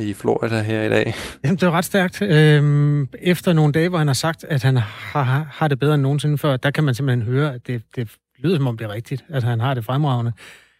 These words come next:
Speaker 2: Øhm, inden vi skal snakke om det, så skal vi simpelthen høre det. Klippe lige to sekunder. Kommer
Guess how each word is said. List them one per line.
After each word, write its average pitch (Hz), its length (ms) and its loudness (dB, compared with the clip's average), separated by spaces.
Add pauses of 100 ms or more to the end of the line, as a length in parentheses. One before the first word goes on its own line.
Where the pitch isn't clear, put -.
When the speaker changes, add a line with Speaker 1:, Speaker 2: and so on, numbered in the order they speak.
(220)
Speaker 2:
Øhm, 127 640 2 (580)
inden 151 220 2
vi 139 60 -4
skal 123 180 -6
snakke 123 200 -2
om 120 60 -6
det, 120 80 -8
så 127 80 -6
skal - 140 -14
vi 113 40 -16
simpelthen 113 360 -4
høre 113 80 -2
det. 107 140 -6 (240)
Klippe 113 200 -4
lige 123 120 -8
to 135 160 -10
sekunder. 117 320 -10 (300)
Kommer 135 960 -4